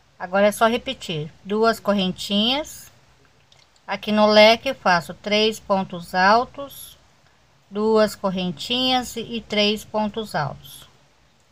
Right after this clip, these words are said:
ok? Então, aqui pra terminar, fiz duas correntinhas, pulei dois, na terceira correntinha fiz dois pontos altos no mesmo lugar, tá? Então, a carreira número sete,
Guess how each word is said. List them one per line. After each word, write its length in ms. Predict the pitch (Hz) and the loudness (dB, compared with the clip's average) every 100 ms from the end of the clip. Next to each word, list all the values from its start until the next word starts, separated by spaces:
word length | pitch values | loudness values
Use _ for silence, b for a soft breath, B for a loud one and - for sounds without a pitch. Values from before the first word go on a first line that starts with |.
| _ - | _ -20
ok? 460 | 147 - 220 269 - | -18 -6 -4 -4 -8
Então, 1800 | - - - _ _ _ _ _ _ _ _ _ _ _ _ _ _ 233 | -14 -14 -20 _ _ _ _ _ _ _ _ _ _ _ _ _ _ -20
aqui 200 | - 247 | -20 -4
pra 160 | 233 | -4
terminar, 560 | 220 214 208 202 196 202 | 2 4 4 4 4 4
fiz 220 | 202 190 | 0 -8
duas 360 | - 208 233 233 | -4 2 2 2
correntinhas, 920 | 226 220 202 - 220 240 294 - - _ _ _ | 0 0 -2 -4 -4 -2 -2 -4 -18 _ _ _
pulei 340 | - 226 208 180 | -2 0 0 -2
dois, 560 | 185 202 233 285 - - _ - | 2 4 4 2 -8 -20 _ -12
na 120 | 185 | -8
terceira 480 | - 196 - 254 269 | -2 -2 0 -2 0
correntinha 640 | 262 240 226 - 233 247 | -2 -2 -4 -4 -4 -4
fiz 240 | 240 226 202 | -4 -8 -4
dois 280 | 202 220 | 0 0
pontos 440 | 220 226 220 233 202 | -2 -6 -4 -4 2
altos 360 | 185 202 - | 2 2 -4
no 80 | 202 | -6
mesmo 320 | 208 202 202 | -2 -2 -2
lugar, 400 | 220 226 185 143 - - _ _ _ _ - | -4 -4 -4 -4 -6 -20 _ _ _ _ -2
tá? 280 | 190 233 - b b b | 0 0 -4 b b b
Então, 140 | b 202 | b 2
a 100 | 226 | 2
carreira 440 | 226 220 208 220 | 2 2 2 2
número 300 | 220 220 226 | 2 0 -2
sete, 640 | 240 - 147 143 - - | -4 -4 -4 -6 -12 -18